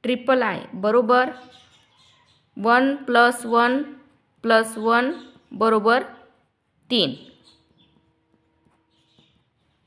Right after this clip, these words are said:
तुम्हाला मी शंभरपर्यंत आकडे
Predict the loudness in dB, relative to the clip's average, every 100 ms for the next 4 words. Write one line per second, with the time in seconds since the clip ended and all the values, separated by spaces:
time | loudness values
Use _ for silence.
0 | _ _ _ _ _ _ _ _ _ _
1 | _ _ _ _ _ _ _ _ _ _
2 | -12 -4 -2 -2 -6 -8 -10 -8 -10 -10
3 | -10 -10 -10 -10 -10 -10 -12